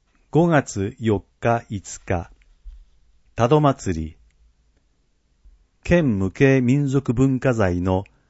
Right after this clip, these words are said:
多度大社上げ馬神事が行われました。土壁を撤去して三年目で、今年は三地区が参加し、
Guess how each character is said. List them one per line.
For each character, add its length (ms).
多 120
度 140
大 220
社 320
上 120
げ 120
馬 280
神 260
事 140
が 200
行 140
わ 240
れ 100
ま 140
し 100
た。 240
土 240
壁 260
を 100
撤 240
去 200
し 100
て 160
三 300
年 200
目 120
で、 280
今 120
年 300
は 320
三 320
地 100
区 140
が 140
参 260
加 160
し、 320